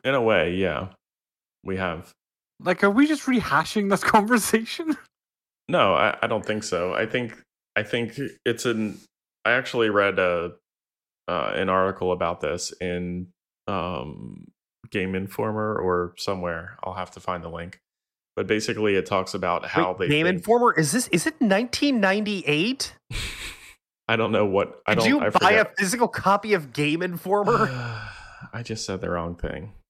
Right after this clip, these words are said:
Speaker 1: Okay.
Speaker 3: <laughs> I'm fucking with you, Kevin. It's
Speaker 1: Um,
Speaker 3: okay, dude.
Speaker 1: something from Game Industry dot biz where there was a futurist talking about how games and work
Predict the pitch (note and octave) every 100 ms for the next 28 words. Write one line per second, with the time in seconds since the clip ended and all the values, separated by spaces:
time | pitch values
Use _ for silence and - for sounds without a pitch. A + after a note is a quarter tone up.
0 | - G#2 G#2+ C3 - - C3 - C#3 -
1 | B2 G#2+ A#2+ - - A2 G#2+ A2 G#2+ B2+
2 | - - A2+ - - A2+ A2 - _ _
3 | _ _ _ _ _ _ - C#3+ D#3+ E3
4 | D3+ A#2+ A#2 A2 G2 G#2+ G#2+ G2 G2+ -
5 | G2 F2+ E2 G2+ F#2 F2+ - G2 F#2 F#2+
6 | F#2 F#2 F#2 - G2 F#2 F2+ F2+ - G#2
7 | F2+ - F2+ F2 D#2 D2+ F2+ F2 F2 F#2
8 | F2+ F#2 F#2 E2+ E2+ F#2 -